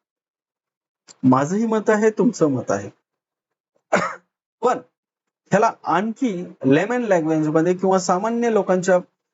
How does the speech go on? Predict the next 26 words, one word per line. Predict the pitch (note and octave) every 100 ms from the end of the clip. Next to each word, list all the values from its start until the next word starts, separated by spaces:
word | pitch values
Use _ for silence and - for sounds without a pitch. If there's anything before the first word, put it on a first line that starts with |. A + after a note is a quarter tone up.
| _
भाषेत | B2 D3 D3+ A3
जर | F#3+
सांगायचं | F3+ D#3 C#3+ B2+ B2+
झालं | A#2 A#2 F#3 - _ _
तर | A#3
मी | A#3
तुम्हाला | A#3 A#3 A3+ A3 A3 -
एक, | F#3 F3+ G3+
अ, | G3 F#3+ - _ _ _ _ _ _ - -
वेगळ्या | C#3 E3+ A3
पद्धतीने | G3 C#3+ C#3 B2+
समजून | C3+ A#2+ A#2+
सांगतो, | B2 B2 E3+
ते | G3+
तुम्हाला | A#3 G#3 G3+ G#3 G#3+ - _
शंभर | - B3 B3 C4
टक्के | B3 - B3
पटेल. | - C#3+ G#2+ A2 _ _ _ _ _ _ _ _ _ _ _ _ _ _
तर | A#3+
पहिली | B3 G#3+ A3 C4+
गोष्ट | F3+ D#3 - D3+
ही | C#3+ F#3 _ _ _ _ _ -
की | A3+ B3+ F3+ - _ _ _ _ _ C#3 C3+ - - -
शरीरामध्ये | - G#3 B3+ B3 G3+ D3+ G3 A3 _ _ _ _ _
टाइप | F#3 G3 G#3
टू | A#3+ A#3+ A3+